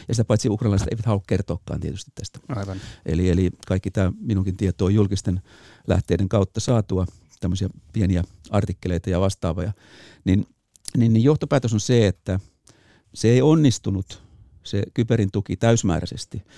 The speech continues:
Speaker 1: koska ei ehkä nähty, että se on niin tärkeä. Tää liit-, saattaa liittyä siihen strategiseen niin kuin lähtökohtaan, että ei tarvittu. Eli, eli oltiin niin ylimielisiä niin Kremlin johdossa kuin,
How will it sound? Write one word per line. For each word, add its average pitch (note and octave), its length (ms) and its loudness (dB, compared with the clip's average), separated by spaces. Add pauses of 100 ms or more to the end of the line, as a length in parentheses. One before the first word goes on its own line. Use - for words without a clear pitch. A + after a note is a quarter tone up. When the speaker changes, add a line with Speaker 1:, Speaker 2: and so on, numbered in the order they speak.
(120)
Speaker 1:
koska - 360 -2 (140)
ei C3 200 6
ehkä A2+ 240 0
nähty, C3 400 0
että - 160 -8
se G#2+ 100 -6
on G2 80 2
niin G#2 180 2
tärkeä. G#2 500 0 (300)
Tää A#2 160 4
liit-, B2+ 260 4
saattaa B2+ 360 0
liittyä A#2 300 0
siihen G2 160 -2
strategiseen A2 600 -2
niin F#2+ 100 -2
kuin G2 100 0
lähtökohtaan, F#2 800 -4 (320)
että - 300 -4 (280)
ei A2 140 2
tarvittu. A2+ 720 -2 (420)
Eli, F#2 280 -4
eli E2+ 240 -2 (120)
oltiin A#2 320 2
niin B2+ 160 6
ylimielisiä F#2 680 2
niin A2 160 2
Kremlin G#2 380 2
johdossa G2 520 0
kuin, - 300 -8